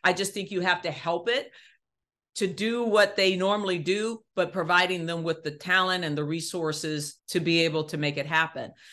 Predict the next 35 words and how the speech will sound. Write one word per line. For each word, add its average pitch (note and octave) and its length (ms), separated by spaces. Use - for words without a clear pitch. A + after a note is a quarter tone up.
So A#3 140
with B3+ 220
that, D#3+ 240
I've D3+ 160
kind F3+ 180
of E3 80
gone D#3 240
on. D3 160
I D#3+ 100
can D#3 140
go D3 180
on D3 160
and C#3+ 120
on C3+ 180
about B2+ 320
diversity, C3 560
but D#3 380
that's B2+ 240
just B2 180
that. D3+ 380
So B3 140
let's C#4+ 160
talk D4+ 180
about A#3 300
equity, B2 500
right? E3+ 300
Equity C#4+ 460
is G3 240
the E3 120
quality G#3+ 800
of D3+ 160
being D3+ 280
fair G3+ 680
and D3+ 140
impartial. D3 960